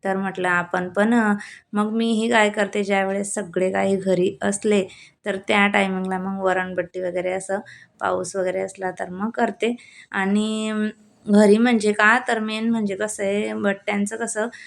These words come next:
गरम गरम तळल्या ना आणि मग लगेच जेवायला बसलो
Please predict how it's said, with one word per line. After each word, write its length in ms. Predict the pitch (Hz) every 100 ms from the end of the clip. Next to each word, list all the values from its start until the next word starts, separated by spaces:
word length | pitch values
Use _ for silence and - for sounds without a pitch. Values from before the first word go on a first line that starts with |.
| - -
गरम 320 | 196 196 202 202
गरम 260 | 196 196 202
तळल्या 360 | 190 185 196 208
ना 260 | 196 214 - -
आणि 200 | 196 185
मग 160 | 190 196
लगेच 420 | 196 185 190 185
जेवायला 360 | 190 185 185 190
बसलो 460 | 196 208 214 202